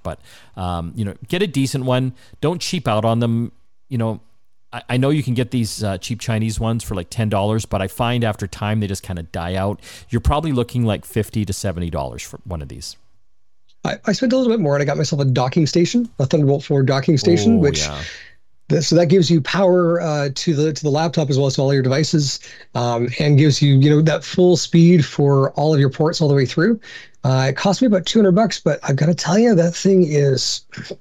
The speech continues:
Speaker 2: rock solid.
Speaker 1: Uh, and lastly,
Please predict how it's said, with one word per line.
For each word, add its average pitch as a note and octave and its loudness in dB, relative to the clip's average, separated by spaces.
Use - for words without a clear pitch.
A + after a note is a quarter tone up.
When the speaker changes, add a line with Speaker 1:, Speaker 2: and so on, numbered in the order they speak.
Speaker 2:
rock C#3+ 2
solid. - -6
Speaker 1:
Uh, F3 -2
and G3+ 0
lastly, A#3 -2